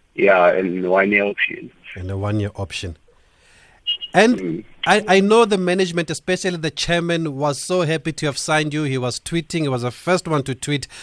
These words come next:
Speaker 2: about you joining Swallows. Have, <laughs> have they set you down? Has he given you the mandate or what they expect from you at Swallows and why they brought you on?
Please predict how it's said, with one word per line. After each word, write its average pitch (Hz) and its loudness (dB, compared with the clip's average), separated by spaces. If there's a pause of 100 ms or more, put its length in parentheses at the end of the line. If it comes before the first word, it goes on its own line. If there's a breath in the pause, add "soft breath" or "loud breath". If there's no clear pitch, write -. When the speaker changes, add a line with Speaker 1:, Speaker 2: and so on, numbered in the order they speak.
(160 loud breath)
Speaker 2:
about 123 2
you 143 2
joining 135 2
Swallows. 143 4
Have, 143 4
<laughs> - 0
have 202 6
they 196 8
set 247 2
you 233 2
down? 175 6
Has 165 0
he 160 -4
given 196 0
you 185 4
the 170 0
mandate 170 0
or 147 0
what 156 0
they 160 0
expect 151 -6
from 143 -4
you 147 -2
at 139 -4
Swallows 143 -2
and 127 -4
why 135 0
they 131 -4
brought 127 -6
you 127 -8
on? 147 -4